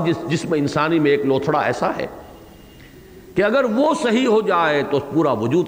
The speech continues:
صحیح ہو جائے گا، اور اس کے اندر فساد ہو تو پورے وجود میں فساد ہوگا۔ آگاہ ہو جاؤ، وہ قلب ہے۔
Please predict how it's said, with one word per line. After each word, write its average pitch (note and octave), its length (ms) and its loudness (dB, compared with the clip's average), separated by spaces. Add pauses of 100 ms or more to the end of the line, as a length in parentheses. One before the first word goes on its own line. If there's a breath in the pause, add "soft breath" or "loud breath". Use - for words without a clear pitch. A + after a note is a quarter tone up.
صحیح C3 200 0
ہو G#2+ 100 2
جائے F#2+ 360 -2
گا، G#2+ 80 0
اور F#2+ 240 0
اس G#2+ 260 -2
کے F#3+ 80 0
اندر D#3+ 200 -2
فساد B2+ 420 -4 (100)
ہو A#2 100 -2
تو A2 140 -4
پورے A#2 260 0
وجود A#2 300 0
میں E2+ 260 -10
فساد E2 240 -6
ہوگا۔ G#2 460 -2 (200 loud breath)
آگاہ E3 260 0
ہو D#3+ 140 2
جاؤ، G3+ 200 -2
وہ F3+ 100 0
قلب G#2+ 320 -4
ہے۔ - 180 -14